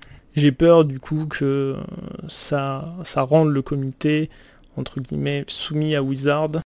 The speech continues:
dans le sens où, euh, si demain il y a une carte qui, euh, viendrait à être éditée, qui mériterait de, de ne pas toucher le format, Wizard pourrait mettre un veto. Euh, je pense notamment aux, aux cartes, euh, The Walking Dead,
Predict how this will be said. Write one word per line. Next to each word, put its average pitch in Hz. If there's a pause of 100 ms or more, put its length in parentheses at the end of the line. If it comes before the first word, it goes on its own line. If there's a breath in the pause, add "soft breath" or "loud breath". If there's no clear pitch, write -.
(160)
dans 143
le 143
sens -
où, 165
euh, 131 (220)
si -
demain 156
il 147
y 135
a 135
une 135
carte 147
qui, 131
euh, 127 (420)
viendrait 143
à 127
être 131
éditée, 147 (280 loud breath)
qui -
mériterait 139
de, 127
de 123
ne 127 (200)
pas 143
toucher 143
le 139
format, 135
Wizard 139 (180)
pourrait 135 (580)
mettre 143
un 139
veto. 135 (240)
Euh, 143 (240)
je -
pense -
notamment 143
aux, 131
aux 131
cartes, -
euh, 127
The 127
Walking 135
Dead, 151